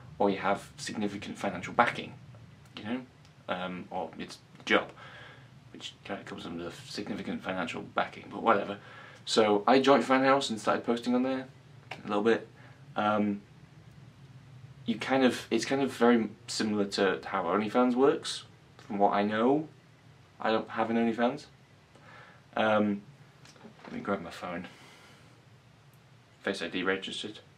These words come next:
that's good. If you can see that, that's what it looks like,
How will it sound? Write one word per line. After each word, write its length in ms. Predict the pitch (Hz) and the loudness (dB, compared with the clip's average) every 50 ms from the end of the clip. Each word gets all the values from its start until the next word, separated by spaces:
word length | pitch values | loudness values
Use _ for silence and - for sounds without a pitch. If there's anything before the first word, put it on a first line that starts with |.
| - - - | -20 -20 -16
that's 160 | - - - | -14 -14 -12
good. 240 | - - 101 104 101 - - _ - - - - - - _ _ _ - _ _ _ - _ _ - - - - - - _ _ _ _ _ _ - - | -4 -2 -2 -2 -2 -6 -14 _ -20 -20 -20 -20 -20 -20 _ _ _ -20 _ _ _ -20 _ _ -20 -20 -20 -20 -20 -20 _ _ _ _ _ _ -20 -20
If 80 | - | -14
you 60 | - | -10
can 100 | - 104 | -8 -8
see 200 | - - 131 123 | -2 2 2 6
that, 300 | 107 101 92 87 - - - - - - _ _ _ _ _ - _ _ _ - | 8 8 6 6 4 -2 -6 -16 -20 -20 _ _ _ _ _ -20 _ _ _ 2
that's 200 | 107 101 - - | 2 2 2 0
what 120 | 117 101 | -2 -2
it 80 | 92 90 | -2 -2
looks 180 | 95 - - - | -4 -8 -8 -10
like, 160 | 98 - | -12 -12